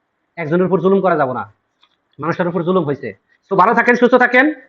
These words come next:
যদি ভালো লাগে অবশ্যই লাইক, কমেন্ট, শেয়ার দিয়ে সাথে থাকবেন। আমি মালয়েশিয়ান প্রবাসী, প্রতিনিয়তই আপনাদের মাঝে, আপনাদের মাঝে ভিডিও নিয়ে আসি। আমি ইনশাল্লাহ, আমাদের জন্য দোয়া করবেন, আমার জন্য দোয়া করবেন। আমি ইনশাল্লাহ আসতেছি এই মাত্র কিছুদিন পরেই বাংলাদেশে, হয়তো আমারও এরকম বোঝা নিয়ে আবার বাংলাদেশ থেকে আসতে হবে,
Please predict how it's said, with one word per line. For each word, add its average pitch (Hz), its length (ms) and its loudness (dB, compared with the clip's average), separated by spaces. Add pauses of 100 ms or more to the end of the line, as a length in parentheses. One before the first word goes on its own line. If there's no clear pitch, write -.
(100)
যদি 220 180 0
ভালো 196 180 4
লাগে 233 200 4
অবশ্যই 226 260 4
লাইক, 214 180 4
কমেন্ট, 226 220 0
শেয়ার 214 180 4
দিয়ে 214 100 2
সাথে 202 160 -2
থাকবেন। 214 300 0 (260)
আমি 190 100 2
মালয়েশিয়ান 214 380 4
প্রবাসী, 220 380 0
প্রতিনিয়তই 214 600 2
আপনাদের 208 360 2
মাঝে, 202 140 0
আপনাদের 196 340 0
মাঝে 190 180 0
ভিডিও 185 220 -2
নিয়ে 196 140 4
আসি। 214 260 -2 (280)
আমি 220 180 4
ইনশাল্লাহ, 220 300 4
আমাদের 214 180 4
জন্য 214 140 2
দোয়া 208 160 6
করবেন, 190 240 2
আমার 196 160 4
জন্য 208 120 -2
দোয়া 202 140 2
করবেন। 196 240 -4 (240)
আমি 190 180 4
ইনশাল্লাহ 180 320 2
আসতেছি 180 400 -4 (280)
এই 202 160 2
মাত্র 185 260 0
কিছুদিন 175 320 -4
পরেই 151 200 0
বাংলাদেশে, 147 480 -2 (240)
হয়তো 170 160 0
আমারও 196 220 6
এরকম 196 280 4
বোঝা 175 220 2
নিয়ে 180 160 2
আবার 165 180 4
বাংলাদেশ 160 300 0
থেকে 147 120 -2
আসতে 147 220 -4
হবে, 113 200 -10